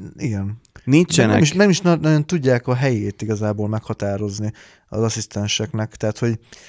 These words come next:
Speaker 1: a Siri is amúgy tök, ö, egy darabig jó pofa, meg minden, de utána így elveszti az érdeklő-,
Speaker 2: Figyelj,
Speaker 1: elveszti
Speaker 2: elmondom,
Speaker 1: az
Speaker 2: mikor van
Speaker 1: érdeklődést.
Speaker 2: értelme. Mondok egy esetet.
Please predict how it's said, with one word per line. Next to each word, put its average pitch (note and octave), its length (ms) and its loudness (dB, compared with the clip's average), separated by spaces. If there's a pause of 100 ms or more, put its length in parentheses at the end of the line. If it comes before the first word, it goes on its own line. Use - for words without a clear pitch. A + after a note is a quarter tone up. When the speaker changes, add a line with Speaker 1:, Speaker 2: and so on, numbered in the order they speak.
(160)
Speaker 1:
a C#3 80 -6
Siri F3 280 2
is C#3+ 160 2
amúgy C3+ 200 0
tök, - 200 -2
ö, B2+ 100 -2 (640)
egy C3 180 -10
darabig B2 480 2 (720)
jó D3 280 2
pofa, B2 280 -2
meg B2 160 2
minden, A#2+ 480 0
de B2 200 0
utána C3+ 500 -2
így C3+ 120 0
elveszti A#2 500 2
az G#2+ 100 0
érdeklő-, G#2+ 420 -2
Speaker 2:
Figyelj, - 320 4
Speaker 1:
elveszti - 260 -2
Speaker 2:
elmondom, C#3 380 4
Speaker 1:
az - 60 -
Speaker 2:
mikor A2+ 200 4
van G#2+ 120 6
Speaker 1:
érdeklődést. G#2 260 6
Speaker 2:
értelme. F#2 340 0 (680)
Mondok C#3+ 320 4
egy G#2 220 2
esetet. - 560 -2